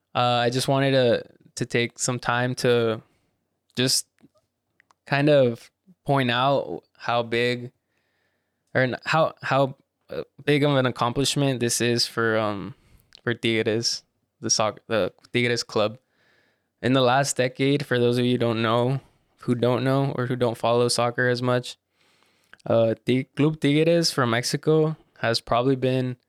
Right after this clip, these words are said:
uh, the biggest team in terms of winning stuff, titles. They've probably been the biggest, biggest team in North America.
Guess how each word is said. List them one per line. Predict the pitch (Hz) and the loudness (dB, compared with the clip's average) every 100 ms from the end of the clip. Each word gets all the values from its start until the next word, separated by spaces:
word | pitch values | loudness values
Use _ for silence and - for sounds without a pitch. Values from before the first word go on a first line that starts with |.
| _ _ _ _ _ _ _ - | _ _ _ _ _ _ _ -2
uh, | 110 110 110 | 0 2 0
the | 117 | 0
biggest | 120 139 156 - | 0 0 0 -2
team | - 139 151 160 147 _ _ - - _ - | -2 -2 0 -2 -6 _ _ -20 -20 _ -8
in | 123 117 | -4 -4
terms | 117 131 135 135 | -2 -2 0 0
of | 117 | 0
winning | 117 131 165 160 | 0 0 0 0
stuff, | - - 175 175 _ _ _ - | -4 0 0 -2 _ _ _ -8
titles. | 113 127 139 147 143 - - _ | -2 2 2 2 0 -6 -12 _
They've | 113 110 | -8 -6
probably | - 131 131 | 0 0 0
been | 131 | -2
the | 127 | -2
biggest, | 117 120 127 123 - - _ _ | -2 -2 -2 -2 -4 -6 _ _
biggest | - 123 123 - | -4 -2 -2 -2
team | 123 123 120 | -4 -4 -4
in | 113 | -4
North | 113 120 - | -2 -4 -4
America. | 110 110 123 147 151 | -2 -2 -2 -2 -2